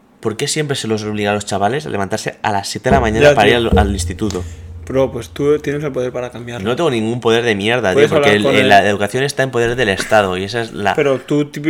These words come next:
Speaker 2: trabajas en un colegio que no, precisamente no forma parte al cien por cien del Estado.
Speaker 1: Sí, pero igualmente de-, de-, depende de otras cosas como es la fundación, o sea, da igual. Eh, y aquí, eh, el, el cronotipo, cada uno tiene lo suyo. Y, por ejemplo, eh, recomienda un test que se llama Morningness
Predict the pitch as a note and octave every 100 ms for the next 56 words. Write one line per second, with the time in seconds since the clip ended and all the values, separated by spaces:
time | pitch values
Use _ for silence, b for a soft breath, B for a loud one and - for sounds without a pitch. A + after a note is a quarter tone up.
0 | D#3+ D#3+ D#3+ D#3 C#3+ C#3 C#3 C#3+ D#3+ D3+
1 | C#3+ B2+ A2+ C3+ C3+ - C3+ C#3 C3+ C#3
2 | D3 C#3 C3 B2+ C3 C3 A#2+ B2+ B2+ B2
3 | B2+ A#2 B2 - B2+ C3+ - A2 G2 G2
4 | G2 G#2+ G#2+ A2+ G#2+ F#2 F2 F#2 F#2 F2
5 | E2+ G2 F#2+ G#2+ A#2 G#2 G2+ G#2 A2 G#2
6 | F#2+ F#2+ G2+ G#2 F#2 G2+ G#2 - - -
7 | F#2 - F2+ E2+ E2+ F#2 F#2+ - B B
8 | B B B B B B B B B -
9 | B2 A#2+ A#2 A#2+ B2+ B2 F#3+ - C#3 A#2+
10 | B2 A#2+ A2+ A2 A2 A2+ A2+ A#2 F#3 F3+
11 | F3+ D#3+ D#3 F3 - - A#2 - A#2 G2
12 | F2+ G#2 A2 G#2+ C3+ C#3 D#3+ - A#2 A2
13 | A2 A2 C#3 D3 A2+ C#3+ C#3+ B2+ A#2 C3
14 | - - A#2 A#2+ C3 D3 D3 C#3 C3+ C#3
15 | C#3+ -